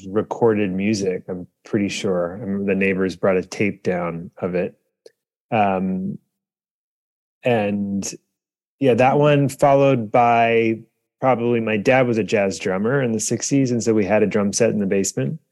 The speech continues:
and he, um, would always play. So I was just sort of, it was just sort of like listening to him play patterns on the, on the drum set. He like a, like an old Sling-, Slingerland, uh, kit that was the,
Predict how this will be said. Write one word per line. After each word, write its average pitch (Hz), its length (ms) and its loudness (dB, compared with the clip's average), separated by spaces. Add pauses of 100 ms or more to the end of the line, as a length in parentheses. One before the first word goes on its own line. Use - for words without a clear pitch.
(560)
and 113 220 0
he, 107 280 0
um, 98 340 2
would 104 180 2
always 98 360 2
play. 104 340 2
So 110 100 0
I 104 40 4
was 104 100 2
just 101 140 0
sort 113 120 4
of, 113 60 6
it 110 60 4
was 107 120 2
just 113 140 -2
sort 117 140 4
of 104 120 2
like 98 320 -2 (300)
listening 95 460 -2
to 92 240 -4 (540)
him 90 460 -2 (500)
play 95 220 2
patterns 90 580 -2
on 87 140 -6
the, 82 340 -10 (140)
on 95 80 -4
the 90 80 -4
drum 92 240 -4
set. 87 240 -2
He 90 100 -4
like 87 200 -6
a, 85 120 -2 (100)
like 92 180 -4
an 90 100 -2
old 87 160 -4
Sling-, 92 320 -4
Slingerland, 92 1120 -2
uh, 87 280 -2 (100)
kit - 360 0
that 98 120 -2
was 90 240 -2
the, 104 80 -4